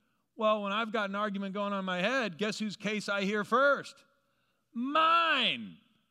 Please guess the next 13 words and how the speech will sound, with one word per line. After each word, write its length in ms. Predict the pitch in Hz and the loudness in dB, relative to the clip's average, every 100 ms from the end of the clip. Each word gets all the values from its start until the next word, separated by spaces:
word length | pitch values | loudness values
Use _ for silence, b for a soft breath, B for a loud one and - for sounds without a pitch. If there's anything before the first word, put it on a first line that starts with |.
| _ | _
And 120 | 190 190 | -10 -4
so 240 | 262 285 | 2 2
do 80 | 285 | 2
you. 640 | 277 302 302 285 180 104 - _ _ _ _ _ _ - | 0 0 2 2 0 -2 -10 _ _ _ _ _ _ -8
And 180 | 196 196 | -4 -2
it 180 | 180 - b b b b | -4 -8 b b b b
seems 720 | - - 240 269 294 269 156 | -14 -6 -2 -2 -2 -2 -2
right. 460 | 143 131 131 170 220 | 0 0 0 -2 -6
You 100 | 190 | -12
can 180 | 170 175 | -10 -6
underline 440 | 170 175 180 180 180 | -4 -2 -2 -2 -4
that 180 | 180 | -4
again. 580 | 170 147 202 247 226 269 | -4 -4 -4 -2 -4 -6